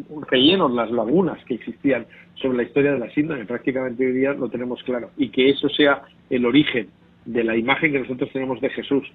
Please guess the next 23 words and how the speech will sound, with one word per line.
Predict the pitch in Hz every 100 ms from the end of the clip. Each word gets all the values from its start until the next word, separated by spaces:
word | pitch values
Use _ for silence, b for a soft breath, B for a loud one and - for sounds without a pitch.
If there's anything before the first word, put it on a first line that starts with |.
| B B
y | 127
del | 123 123
crucificado, | 110 123 - 107 110 127 131 107 - B B
y | 127
de | 123
por | 123 117
qué, | 135 139 143 -
eh, | 123 98
se | 123 120 127 123
representan | 113 120 123 - 131 131 139 - _ _ -
algunas | - 117 131 139 - - -
imágenes | 120 127 - 135 127 - -
como | 131 117
se | 117
representan, | 117 117 120 135 127 135 160 - - - - -
pues | 123 -
la | 117
verdad | 110 120
es | 123
que | -
es | 131
muy | 143 151
bonito. | 120 107 113 -